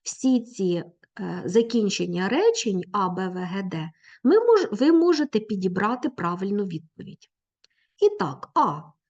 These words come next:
спадає на проміжку від мінус нескінченності до плюс нескінченності.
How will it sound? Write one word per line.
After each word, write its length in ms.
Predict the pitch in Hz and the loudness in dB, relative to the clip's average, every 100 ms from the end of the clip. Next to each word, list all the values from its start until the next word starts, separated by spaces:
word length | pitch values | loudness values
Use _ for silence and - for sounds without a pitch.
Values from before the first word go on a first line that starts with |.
| _ | _
спадає 680 | - - 196 190 254 359 | -10 -4 -2 -2 0 2
на 120 | 370 359 | 2 2
проміжку 580 | 359 339 320 311 - | 0 0 0 -2 -6
від 180 | 233 190 | -6 -4
мінус 400 | 196 226 208 185 | -2 -2 -2 -6
нескінченності 880 | 180 175 - 175 170 262 359 349 285 | -8 -12 -10 -8 -2 0 0 0 -2
до 140 | 185 | -4
плюс 320 | 160 170 202 | -4 -4 -4
нескінченності. 1000 | 196 190 185 185 185 156 147 151 - - | -4 -6 -4 -6 -4 -6 -8 -10 -14 -20